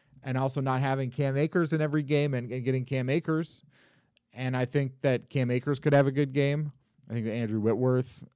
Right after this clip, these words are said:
always has pretty good games, and I would expect a little bit better. It's just enough to say,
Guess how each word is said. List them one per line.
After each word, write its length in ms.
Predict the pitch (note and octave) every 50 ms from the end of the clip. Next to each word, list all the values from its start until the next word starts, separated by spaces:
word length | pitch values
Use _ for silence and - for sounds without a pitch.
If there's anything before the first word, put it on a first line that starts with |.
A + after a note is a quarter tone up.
| -
always 260 | - C3 C#3 D3+ D3+ C3+
has 320 | D#3 C#3+ C#3+ C#3+ C3 -
pretty 300 | - _ - E3+ D#3+ D3+
good 160 | D3+ D#3+ C#3+
games, 520 | C3 D3+ D3+ D#3 E3 F3 F3+ D#3+ - - - _ _ _ _ _ _ _ _ _ _ -
and 500 | C3 C3 C3 C3+ C3 B2+ B2+ B2+ B2 A2+
I 220 | - A2+ A#2+ B2+
would 220 | B2 B2+ B2+ B2 B2
expect 640 | A2+ - - - - - C3+ C3+ C3 C3 - - C3 - -
a 40 | B2+
little 220 | B2+ C3+ C#3+ D3+
bit 160 | D3+ D3 C3 A#2
better. 240 | C#3+ C#3+ E3 E3+
It's 140 | D#3 C3 B2+
just 240 | - E3+ F#3+ G3 -
enough 500 | G3 F3+ G3 G3+ G3 F#3+ E3 - - - - _ - _ _ _
to 80 | - C3+
say, 480 | B2+ - D#3+ D3+ D3 C#3+ C#3 C#3 C3